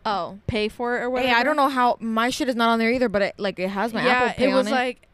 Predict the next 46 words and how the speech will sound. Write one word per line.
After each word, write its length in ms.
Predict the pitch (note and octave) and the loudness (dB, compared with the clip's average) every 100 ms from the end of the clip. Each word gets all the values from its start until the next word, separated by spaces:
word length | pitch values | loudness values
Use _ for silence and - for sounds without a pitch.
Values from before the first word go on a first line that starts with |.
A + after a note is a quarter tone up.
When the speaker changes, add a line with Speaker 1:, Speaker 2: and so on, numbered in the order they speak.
| _ | _
Speaker 2:
and 160 | C4 B3+ | -2 0
then 100 | B3+ | 0
it 60 | B3+ | 2
was 120 | B3 | 0
just 140 | B3 | 0
like, 120 | B3 - | -4 0
"Oh, 140 | C4 | 0
just 200 | A#3+ B3 | -2 -6
put 140 | - C#4 | -6 -4
in 120 | B3+ | -2
your 160 | B3+ A#3+ | -4 -6
code," 420 | - A#3+ A#3 A3+ | -6 -4 -4 -4
and 140 | A3+ A#3 | -6 -6
I 160 | A#3 | -6
was 100 | A#3 | -6
like 280 | A#3 A3 G#3 _ _ _ - _ _ _ _ - - | -6 -6 -8 _ _ _ -20 _ _ _ _ -10 -2
Speaker 1:
Also, 180 | D#4+ F#4 | 0 0
I 120 | D4 | -2
don't 120 | D#4 | 0
Speaker 2:
"What 40 | G4+ | -2
Speaker 1:
have 100 | A4+ | -2
Speaker 2:
the 60 | |
Speaker 1:
my 60 | F#4+ | -2
Speaker 2:
fuck?" 60 | - | 0
Speaker 1:
contacts 380 | B3 D4 D#4+ | -2 0 -2
uploaded, 420 | D4+ D#4 F4 F4 D4 | -2 0 0 0 0
but, 120 | C#4 | 0
like, 180 | B3 A3 | 0 -2
everyone 300 | A#3 C#4 C#4+ | -4 -6 -6
in 60 | |
my 100 | C4+ | -6
suggestion 460 | C4 A#3+ A#3+ - A#3 | -6 -6 -6 -6 -4
is 100 | A3+ | -4
in 140 | G#3 | -4
my 100 | G3+ | -4
contacts 400 | F#3+ F#3+ A#3+ A#3 | -4 -4 -4 -4
or 140 | G#3 G#3 | -2 -4
I'm 80 | G3+ | -4
in 120 | G3 | -8
their 140 | F#3 F#3 | -10 -10
contacts. 440 | E3+ F3+ D#3+ - - | -12 -12 -14 -16 -10
Speaker 2:
Yeah, 180 | B3+ B3 | -4 -4
I'm 80 | A#3+ | -2
like 340 | A#3 A3 - - - - | -6 -8 -14 -20 -16 -10
Speaker 1:
I'm 120 | C#4 | -2
like, 260 | - C4+ | -2 -2